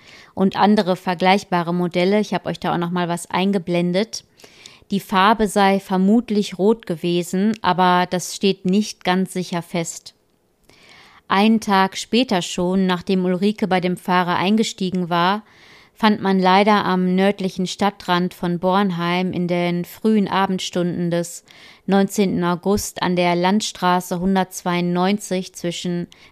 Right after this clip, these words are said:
Wesseling und Bornheim die Leiche von Ulrike. Ein Radfahrer machte diese,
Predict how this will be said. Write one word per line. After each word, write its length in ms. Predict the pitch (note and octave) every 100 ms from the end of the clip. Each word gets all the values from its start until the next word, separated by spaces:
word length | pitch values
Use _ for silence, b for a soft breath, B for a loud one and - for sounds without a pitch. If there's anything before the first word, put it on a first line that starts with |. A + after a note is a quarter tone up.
| -
Wesseling 480 | G#3 - A3 G3 F#3
und 260 | F3+ F3
Bornheim 800 | F#3 F#3 G3+ F#3 F3+ F3 F3+ F#3+
die 140 | F3+ F3+
Leiche 400 | F3 F3 F#3+ F3+
von 260 | - E3+
Ulrike. 680 | E3+ E3+ F3 F3+ F3 F#3 E3+ F#3 _ _ _ _ B B B
Ein 160 | - F#3
Radfahrer 560 | F3+ G#3 - F#3 F3+ F3+
machte 340 | F3+ F3 G3
diese, 520 | F3+ F3 F3+ F3 F3+